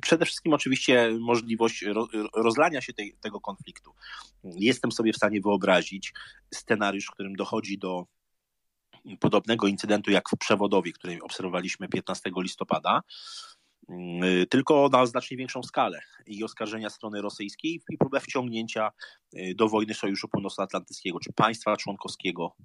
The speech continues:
nato. Myślę, że ta propozycja, czy ze strony, mm, naczelnika państwa <laughs> obecnie, y, pana, y, pana, y, Jarosława Kaczyńskiego, czy ze strony,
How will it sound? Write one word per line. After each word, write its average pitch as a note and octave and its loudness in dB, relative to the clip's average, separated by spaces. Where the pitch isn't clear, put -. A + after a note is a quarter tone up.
nato. F#2 0
Myślę, E3+ 4
że C#3 4
ta B2 6
propozycja, A2 -4
czy - -12
ze G2 -8
strony, G2+ -8
mm, E2 -8
naczelnika F#2+ 2
państwa A2 0
<laughs> - -14
obecnie, F2+ -6
y, F2 -10
pana, F2+ -2
y, E2+ -6
pana, F2+ 0
y, E2+ -6
Jarosława F#2+ 4
Kaczyńskiego, G2+ 2
czy F#2 -4
ze F#2 0
strony, F2+ -4